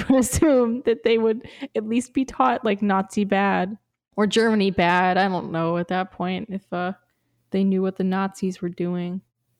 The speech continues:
'Cause that's always the problem, too, is, like, I don't think they really knew what was going on. Like, the regular person who wasn't David, who got a tour of the concentration <laughs> camps, most of them didn't really know,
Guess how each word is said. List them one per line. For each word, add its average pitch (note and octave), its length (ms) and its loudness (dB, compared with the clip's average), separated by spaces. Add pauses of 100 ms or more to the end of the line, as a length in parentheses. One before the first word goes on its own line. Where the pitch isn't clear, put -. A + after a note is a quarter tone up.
(120)
'Cause A#3 120 2
that's C4+ 220 2
always A3+ 240 4
the G#3+ 80 -4
problem, F#3 340 -4
too, F#3 500 -2
is, G3 220 -6
like, - 400 -8 (380)
I G#3 100 0
don't C4 240 -2
think A#3+ 220 -4
they F#3 140 -2
really F3 300 -4
knew E3+ 320 -6
what - 140 -6
was F3+ 160 -14
going E3 320 -8
on. D3+ 220 -4
Like, F#3 140 -2
the G#3 80 0
regular A3 540 2
person G3 460 -2
who F#3 140 0
wasn't F#3+ 420 0
David, G3 380 2
who G3 80 2
got E3+ 180 0
a - 140 -6
tour G#3+ 480 2 (280)
of G3 80 -4
the G3+ 60 2
concentration G#3 640 0
<laughs> - 20 2
camps, - 800 -4 (500)
most G#3 160 -4
of - 40 -18
them B3+ 140 -4
didn't B3 160 -6
really A3+ 200 -2
know, G3 440 0